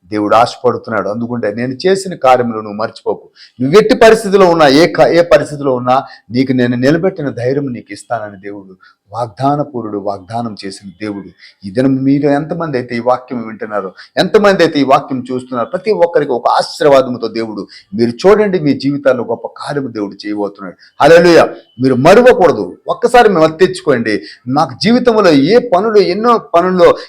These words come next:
ఎన్నో బాధల నుండి దేవుడు మాకు తీశాడు, పెంట కుప్పల మీద నుండి పైకి లేపాడు, ఎన్నో విషయంలో నాకు ఆర్థిక ఇబ్బంది ఉన్నప్పుడు నాకు సహాయం చేశాడని ఒకసారి నువ్వు మా-, ఆ మరువకుండా ఒకసారి నువ్వు ధ్యానం తెచ్చుకో,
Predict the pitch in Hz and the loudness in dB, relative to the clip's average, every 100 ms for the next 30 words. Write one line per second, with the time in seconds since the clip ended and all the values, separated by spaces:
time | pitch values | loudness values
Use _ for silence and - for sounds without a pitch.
0 | 143 208 233 151 151 202 202 196 175 143 | -4 2 2 2 2 2 2 0 -2 0
1 | 147 160 156 135 - 135 120 117 - 240 | 0 0 0 -4 -4 -6 -2 -4 -2 -4
2 | 247 254 208 - 170 151 147 143 131 139 | -2 0 0 0 -2 0 -2 -4 -2 0
3 | 165 165 147 135 123 113 - - 170 220 | 0 2 0 2 0 -2 -10 -10 -4 0
4 | 240 196 - 247 233 202 180 175 214 226 | 0 0 0 0 2 2 4 4 4 2
5 | 214 185 151 185 180 175 156 147 143 - | 2 2 2 0 -2 -4 -2 -2 -2 -2
6 | 151 175 202 175 156 147 147 123 131 113 | -2 0 0 -2 -4 0 2 2 0 -4
7 | - _ - - 247 254 262 262 208 170 | -10 _ -8 -4 2 4 6 6 2 0
8 | 151 143 151 139 - 139 135 127 135 147 | 0 -2 -6 -14 -2 2 2 2 0 2
9 | 160 156 143 135 127 104 - _ 127 131 | 4 2 0 2 2 2 -4 _ -6 0
10 | 160 151 143 123 95 123 127 113 90 - | 2 2 0 -4 -6 -6 -4 -6 -10 -18
11 | 101 113 98 - 90 | -14 -12 -12 -10 -12